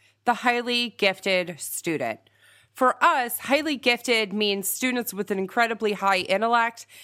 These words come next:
and aptitudes, and we consider this a learning difference as well.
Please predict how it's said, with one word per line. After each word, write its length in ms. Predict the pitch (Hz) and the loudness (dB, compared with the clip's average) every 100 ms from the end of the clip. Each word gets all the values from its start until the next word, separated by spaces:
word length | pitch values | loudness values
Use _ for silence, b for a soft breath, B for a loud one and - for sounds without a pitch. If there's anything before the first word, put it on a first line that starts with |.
| B B | B B
and 240 | 220 208 | 0 2
aptitudes, 760 | 185 170 - 156 143 98 - - b b b | 2 2 0 -6 -6 -6 -12 -18 b b b
and 260 | - 226 220 | -2 0 0
we 200 | 269 330 | 0 0
consider 500 | - 294 - 233 233 | -2 -4 -2 0 0
this 300 | 233 226 - | 0 -2 0
a 120 | - 214 | 0 2
learning 340 | 214 208 208 | 2 0 -2
difference 400 | 185 165 170 160 | -4 -4 -4 -6
as 160 | 165 - | -6 0
well. 320 | 139 - | 0 -2